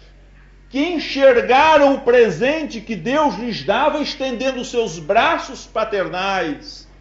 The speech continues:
para as suas almas aflitas. Quem também estendeu os braços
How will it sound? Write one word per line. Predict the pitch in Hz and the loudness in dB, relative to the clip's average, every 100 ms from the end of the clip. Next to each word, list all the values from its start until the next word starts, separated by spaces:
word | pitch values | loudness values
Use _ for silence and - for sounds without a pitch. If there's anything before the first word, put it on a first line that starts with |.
| _ _ - | _ _ -6
para | 156 165 | -4 -2
as | 160 | -6
suas | - 151 - | -8 -8 -4
almas | 143 170 151 139 123 | -2 0 0 -4 -6
aflitas. | 143 143 98 113 151 - 127 - - - - - - - - - - - | -6 -8 -14 -14 -14 -16 -18 -18 -20 -20 -20 -20 -20 -20 -20 -20 -20 -10
Quem | 202 240 233 | -2 -2 0
também | 247 220 233 254 | -2 0 0 -2
estendeu | 233 - 240 240 202 196 247 | -6 -6 -2 -2 -2 -2 -2
os | 233 151 | -4 -8
braços | 160 214 254 294 285 - 226 151 - - | -6 -2 0 0 -4 -12 -14 -14 -16 -20